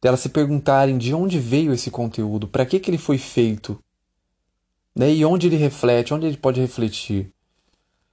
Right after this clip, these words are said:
Uma das coisas que me preocupam a, da, da questão da criança, é, no contato com,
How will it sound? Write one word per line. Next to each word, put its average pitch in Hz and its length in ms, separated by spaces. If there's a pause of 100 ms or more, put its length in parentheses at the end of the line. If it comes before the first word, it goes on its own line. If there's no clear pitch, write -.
(1300)
Uma 151 200
das 147 180
coisas 139 380
que 131 240
me 123 160
preocupam 120 1000
a, - 100
da, 98 500
da 95 120
questão 107 480
da 98 240
criança, 101 800 (640)
é, 98 160 (140)
no 113 240
contato 101 680 (320)
com, 98 640